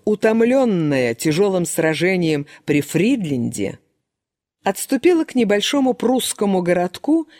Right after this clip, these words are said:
Тильзиту и даже переправилась на другую сторону реки Неман,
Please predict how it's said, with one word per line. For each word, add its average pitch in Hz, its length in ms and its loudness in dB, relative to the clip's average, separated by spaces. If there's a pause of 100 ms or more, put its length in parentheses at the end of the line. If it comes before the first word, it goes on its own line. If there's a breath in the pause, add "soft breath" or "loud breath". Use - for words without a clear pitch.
(120)
Тильзиту 240 1040 -2
и 143 80 -2
даже 143 320 0
переправилась 156 920 0
на 139 120 -4
другую 143 360 -2
сторону 170 540 -2
реки 147 400 -6
Неман, 135 580 0